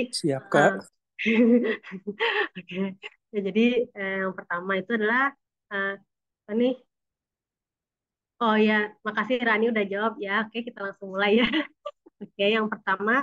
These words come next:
Speaker 2: eh, di Python ini kita, apa ya, kita bakal mendek-, pertama kita akan belajar cara, eh, aku kasih tahu cara, eh, ngasih komen. Komentar ini di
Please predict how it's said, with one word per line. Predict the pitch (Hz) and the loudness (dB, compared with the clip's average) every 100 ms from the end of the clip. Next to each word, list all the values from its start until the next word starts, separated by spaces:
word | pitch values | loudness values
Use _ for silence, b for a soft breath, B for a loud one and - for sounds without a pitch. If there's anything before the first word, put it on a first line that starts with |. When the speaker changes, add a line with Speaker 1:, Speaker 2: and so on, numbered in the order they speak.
| - _ _ - | -2 _ _ -8
Speaker 2:
eh, | 202 202 | -6 -6
di | 208 | -8
Python | 208 220 208 | -8 -4 0
ini | 233 254 | 0 -2
kita, | - - 254 - _ _ _ 196 | -6 0 0 0 _ _ _ -8
apa | - - | -6 -6
ya, | 202 _ _ _ _ | -6 _ _ _ _
kita | 233 226 | 0 2
bakal | 214 233 254 | 2 2 2
mendek-, | 226 202 _ _ - | 2 0 _ _ -6
pertama | 196 240 247 | -2 -2 -4
kita | 254 247 | -4 -2
akan | 254 | 0
belajar | 214 226 226 | 2 0 -2
cara, | 208 226 254 - _ _ _ _ _ _ _ - | -2 -2 -4 -6 _ _ _ _ _ _ _ -6
eh, | 202 196 196 202 - | -4 -2 -4 -6 -12
aku | - 220 | -6 -4
kasih | 220 214 | -4 -4
tahu | 240 233 | -2 0
cara, | 214 240 - - | 2 2 0 -2
eh, | 202 202 | -2 -2
ngasih | 196 214 233 | -4 -8 -2
komen. | 233 233 226 208 | 0 2 2 -2
Komentar | 208 196 202 202 208 | -6 -4 -4 -2 -4
ini | 208 262 | 0 0
di | 254 | 2